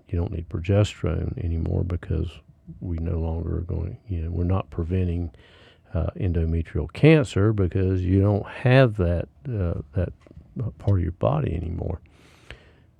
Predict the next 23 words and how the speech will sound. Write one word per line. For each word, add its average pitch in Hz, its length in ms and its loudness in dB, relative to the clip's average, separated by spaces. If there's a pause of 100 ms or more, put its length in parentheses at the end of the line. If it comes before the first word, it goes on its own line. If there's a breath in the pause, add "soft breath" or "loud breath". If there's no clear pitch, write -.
(120)
But 101 300 6 (400)
the 95 120 -2
progesterone 101 840 6
is 87 160 0
really 98 520 4
important 87 600 -2
for, - 360 -4
for - 200 -8
many 85 320 2
other 85 200 -2
things 87 320 -4
and 80 140 -2
balancing 85 480 -4
out 80 220 -4
the - 60 -10
estrogen. 87 840 -4 (460 loud breath)
You 98 100 2
know, 85 180 2
it's, 92 260 -2 (160)
it's, 101 300 -2 (160)
these 101 240 2
hormones, 95 720 2 (300)
uh, 85 300 -2